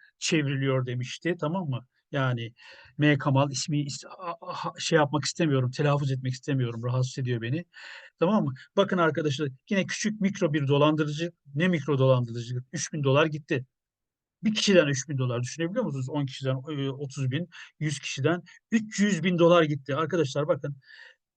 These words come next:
e, işte böyle koymuşlar Atatürk'ün resmini, arkada dolandırıcı bir firma. Anlayın. Mikro makrodur yani. Hiç değişen bir şey yok. Aynen bunu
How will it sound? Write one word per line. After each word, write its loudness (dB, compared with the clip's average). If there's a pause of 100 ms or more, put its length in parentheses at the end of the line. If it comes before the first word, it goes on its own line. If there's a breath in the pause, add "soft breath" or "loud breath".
e, 2
işte 0
böyle 6 (260)
koymuşlar 4 (520)
Atatürk'ün -2
resmini, 0 (420)
arkada 4
dolandırıcı 0
bir -2
firma. -4 (520)
Anlayın. 4 (680)
Mikro 2
makrodur 0
yani. -6
Hiç -4
değişen 2
bir -2
şey -4
yok. -6 (160)
Aynen 4
bunu 2